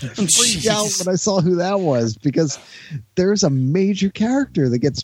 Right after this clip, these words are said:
Speaker 1: dropped into Supergirl that
Speaker 2: Oh, yeah.
Speaker 1: was completely unexpected, and I'm like, "No freaking way!"
Speaker 2: And they're doing
Speaker 1: And it
Speaker 2: more of that
Speaker 1: looks
Speaker 2: this year.
Speaker 1: amazing.
Speaker 2: Yeah.
Speaker 1: Oh my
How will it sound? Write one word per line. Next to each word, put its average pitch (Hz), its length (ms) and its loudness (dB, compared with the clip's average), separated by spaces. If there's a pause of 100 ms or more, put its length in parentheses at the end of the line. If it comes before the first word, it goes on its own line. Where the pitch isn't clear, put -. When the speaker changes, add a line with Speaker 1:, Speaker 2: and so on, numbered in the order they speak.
Speaker 1:
dropped 123 480 -2
into 180 200 2
Supergirl 160 1080 2
that 175 160 -2 (240)
Speaker 2:
Oh, 202 140 2
yeah. 139 260 2 (500)
Speaker 1:
was 131 140 0
completely 135 580 2
unexpected, 127 640 0
and 170 80 -2
I'm 165 100 -2
like, 170 160 0
"No 370 460 0
freaking 233 640 -4
way!" 494 640 -2 (240)
Speaker 2:
And 135 100 -4
they're 151 60 2
doing 151 200 2
Speaker 1:
And - 80 2
it - 40 2
Speaker 2:
more 147 80 4
of 147 80 4
that 143 120 2
Speaker 1:
looks - 40 4
Speaker 2:
this 180 200 0
year. 254 120 2
Speaker 1:
amazing. 135 600 0
Speaker 2:
Yeah. 120 340 -4
Speaker 1:
Oh 202 100 -8
my 196 220 -12